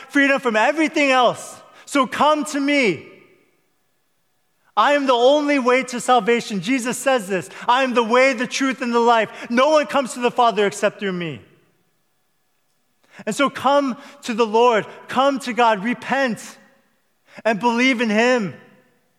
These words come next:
And he will give you ultimate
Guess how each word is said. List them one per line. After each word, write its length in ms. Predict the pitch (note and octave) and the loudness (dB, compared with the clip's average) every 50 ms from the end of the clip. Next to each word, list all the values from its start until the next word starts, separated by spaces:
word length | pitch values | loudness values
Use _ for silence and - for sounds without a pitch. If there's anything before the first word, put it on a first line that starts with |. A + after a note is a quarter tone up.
| _ _ _ _ _ _ _ _ _ _ _ _ - - - | _ _ _ _ _ _ _ _ _ _ _ _ -20 -10 -4
And 140 | - G#3+ A3 | -2 -2 0
he 380 | A3 F3+ E3+ B3 C#4 C#4 C#4 C4+ | 0 -2 0 0 0 2 2 0
will 220 | A3+ G3 A3+ A3 | 0 0 -2 -2
give 340 | F3 - A3 A3+ B3 A3+ G#3 | -2 -4 -4 -4 -4 -4 -4
you 220 | A3 G#3+ G3+ F3+ - - - - - - | -2 -2 -2 -2 -4 -8 -20 -10 -2 2
ultimate 680 | A#3 A3 A#3 A3+ A3+ - A3 G#3+ G#3 G#3 F#3+ D#3+ D3+ | 4 4 4 2 0 -4 -6 -4 -2 -2 -2 -4 -6